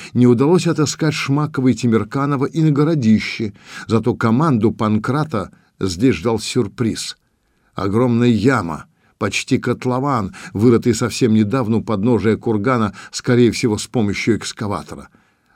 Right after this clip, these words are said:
Она даже не успела ещё наполниться водой, хотя место было низменное, болотистое, и вода стояла в почве высоко.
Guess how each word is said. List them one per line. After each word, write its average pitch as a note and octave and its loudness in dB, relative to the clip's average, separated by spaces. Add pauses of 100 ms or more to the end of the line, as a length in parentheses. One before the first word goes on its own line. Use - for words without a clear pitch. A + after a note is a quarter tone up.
Она A2+ 2
даже A#2 2
не A2+ 4
успела A2+ 2
ещё A2 -2
наполниться A2 -2
водой, G#2 0 (200)
хотя G#2 -4
место B2 2
было G2 0
низменное, A2 2
болотистое, G2+ -2 (220)
и A#2+ 4
вода G#2+ 2
стояла G2+ -4
в F2+ -14
почве F#2+ -6 (180)
высоко. F#2 -6